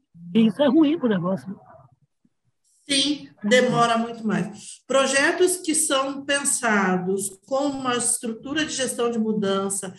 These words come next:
Speaker 2: ajudando desde o momento zero do planejamento, ele faz com que o retorno do investimento,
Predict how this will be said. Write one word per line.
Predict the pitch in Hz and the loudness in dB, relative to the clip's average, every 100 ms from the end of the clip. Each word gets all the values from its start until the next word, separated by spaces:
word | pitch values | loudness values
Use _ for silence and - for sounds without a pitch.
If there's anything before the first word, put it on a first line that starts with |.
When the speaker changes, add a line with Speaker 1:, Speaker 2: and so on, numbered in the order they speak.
| - - - | -20 -18 0
Speaker 2:
ajudando | 208 214 - 247 247 247 208 | 2 2 2 2 2 -2 2
desde | 254 320 392 - | 4 6 4 2
o | |
momento | 277 262 247 254 254 220 | -4 -6 -6 -8 -8 -4
zero | 196 196 240 277 294 247 | -2 2 4 4 4 2
do | 214 - | 0 -2
planejamento, | 208 202 175 175 190 208 240 233 - - _ _ _ _ _ _ - | -4 -4 -4 -4 -2 -2 -2 -4 -12 -20 _ _ _ _ _ _ 4
ele | 226 240 - | 4 4 0
faz | 240 247 | 0 0
com | 262 233 | -2 -8
que | - | -4
o | 226 | 0
retorno | 220 220 233 226 240 233 180 | 0 0 2 2 4 0 -2
do | 175 202 202 202 | 0 -2 -2 -6
investimento, | 202 214 214 208 - 202 196 208 233 233 - 175 | 0 2 2 2 -2 -4 -2 2 2 0 -6 -8